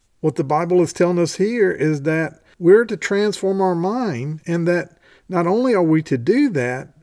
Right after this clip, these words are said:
but God is assuring us that it's possible for us to do that. Now, I want to set a proper expectation. This thirty-minute lesson isn't going to be able to transform your mind. It takes time, and we have to guard our mind.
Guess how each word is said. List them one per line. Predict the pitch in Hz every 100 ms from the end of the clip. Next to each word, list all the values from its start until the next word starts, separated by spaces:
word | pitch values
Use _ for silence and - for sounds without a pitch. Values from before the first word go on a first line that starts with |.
| _
but | 147 175 170 -
God | 165 175 208 196
is | 165
assuring | 147 - 202 190 170
us | 147 139
that | 143 147
it's | 165
possible | - - 196 185 175 180 180
for | - 240 294 269
us | -
to | 143
do | 120 113
that. | 95 87 - _ _ _ - -
Now, | 170
I | 233
want | 285
to |
set | - 233 220 -
a | 131
proper | - 190 190 - 156
expectation. | 156 - 139 - 190 208 - 131 127
This | 214 240 - - _ -
thirty-minute | 185 208 190 190 147
lesson | 123 202 - 135 127
isn't | - 220 240 185
going | 165
to | 165
be | 156 165
able | 151
to | 135
transform | 123 160 143 131 139 131
your | 123
mind. | 117 156 185 123 98 - - - -
It | 202 202
takes | - 190 175 -
time, | - 196 208 139 120
and | 135
we | 190
have | 185 202
to | 165
guard | 131 120 147 175 208 220
our | 156 139
mind. | 127 117 92 90 95